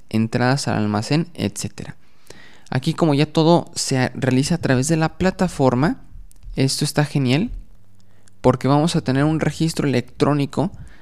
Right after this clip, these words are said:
de todo lo que sucede en el sistema. De manera que si alguien quiere consultar las solicitudes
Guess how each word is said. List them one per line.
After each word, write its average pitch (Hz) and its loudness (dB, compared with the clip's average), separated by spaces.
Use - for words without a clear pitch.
de 113 -4
todo 131 4
lo 143 2
que 123 -4
sucede 113 0
en 120 0
el 101 0
sistema. - -8
De 104 -4
manera 110 0
que 117 -2
si - -2
alguien 117 0
quiere 117 0
consultar 143 4
las 147 4
solicitudes 131 4